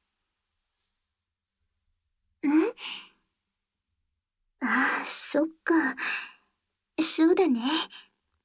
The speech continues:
こうやって面と向かって会うの、初めてだもんね。私は、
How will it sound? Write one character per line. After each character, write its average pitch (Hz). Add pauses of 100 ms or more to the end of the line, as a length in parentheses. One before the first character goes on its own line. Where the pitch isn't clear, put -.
(1600)
こ 233
う 240
や 254
っ 262
て 262
面 254
と 277
向 285
か 285
っ 277
て -
会 311
う 320
の、 233 (960)
初 240
め 349
て 320
だ 226
も 208
ん 214
ね。 247 (2750)
私 254
は、 247